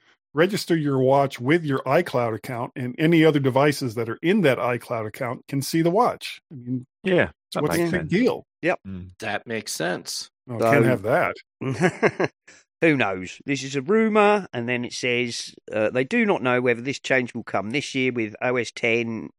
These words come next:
Speaker 3: I O S seventeen, iPad O S seventeen and Mac O S fourteen, or if it will be held over. So, you know,
Speaker 1: Yeah, they need
Speaker 3: speculation.
Speaker 1: to, they need to sync all those up so everything is like,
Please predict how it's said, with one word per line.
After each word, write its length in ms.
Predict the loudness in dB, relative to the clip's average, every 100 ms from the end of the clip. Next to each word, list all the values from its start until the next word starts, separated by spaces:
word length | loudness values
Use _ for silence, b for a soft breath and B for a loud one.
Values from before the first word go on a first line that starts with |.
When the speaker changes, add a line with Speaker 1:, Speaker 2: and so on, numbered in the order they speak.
| -20 _ 0
Speaker 3:
I 180 | 2
O 80 | 2
S 160 | 0 -4
seventeen, 920 | -6 -4 -4 -4 0 0 0 -6 -10 _ 0
iPad 400 | 2 4 4 4
O 180 | 4 4
S 160 | 2 0
seventeen 720 | -4 -4 -4 -2 0 -2 -4
and 260 | -6 -6 -8
Mac 220 | -6 -6 -6
O 160 | -8 -8
S 120 | -8
fourteen, 680 | -4 -4 -2 0 0 0 -2
or 180 | -2 -2
if 120 | -4
it 100 | -10
will 100 | -8
be 200 | -4 -4
held 340 | -4 -6 -6 -8
over. 360 | -12 -16 -20 -14 -10
So, 100 | -8
you 360 | -10 -12 -16 -16
know, 80 | -20
Speaker 1:
Yeah, 0 |
they 0 |
need 80 | -20 _ -14
Speaker 3:
speculation. 800 | 0 0 0 0 4 4 2 0
Speaker 1:
to, 140 | 0
they 140 | 0 0
need 160 | 0
to 80 | -2
sync 260 | 0 0 0
all 140 | 0
those 240 | 0 -2 -2
up 120 | -4 -6
so 180 | -4 -2
everything 340 | -2 -4 -4
is 200 | -6 -4
like, 340 | -2 -4 -6